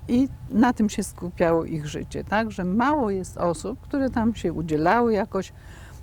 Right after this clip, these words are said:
czy miały jakieś zainteresowania swoje, które, y, zainteresowania realizowały, więc mało jest takich kobiet w Amazonkach. I te kobiety dużo gorzej przechodzą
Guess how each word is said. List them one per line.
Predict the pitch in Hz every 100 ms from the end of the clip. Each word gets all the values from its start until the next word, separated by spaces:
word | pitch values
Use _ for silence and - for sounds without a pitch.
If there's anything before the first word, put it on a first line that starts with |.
| - 175
czy | 175
miały | 165 170 160
jakieś | 156 147 - 151 160
zainteresowania | 147 156 156 156 156 156 170 220 233 220
swoje, | 185 - 180 175 165
które, | - 156 147 135 156 - 156
y, | 151
zainteresowania | 165 156 156 156 151 175 165 165 160
realizowały, | 160 165 151 156 160 160 202 220 202 196 - - - - -
więc | 180 - -
mało | 180 185 160 147
jest | 147
takich | 160 147 151 -
kobiet | 147 135 139 160
w |
Amazonkach. | 147 156 156 151 139 - 147 -
I | 180
te | - 311
kobiety | - 311 185 160 - - 240 - - - - 247 175 160 - 160
dużo | 349 - 311
gorzej | 226 170 170 185 247
przechodzą | - 185 - 185 185 180 175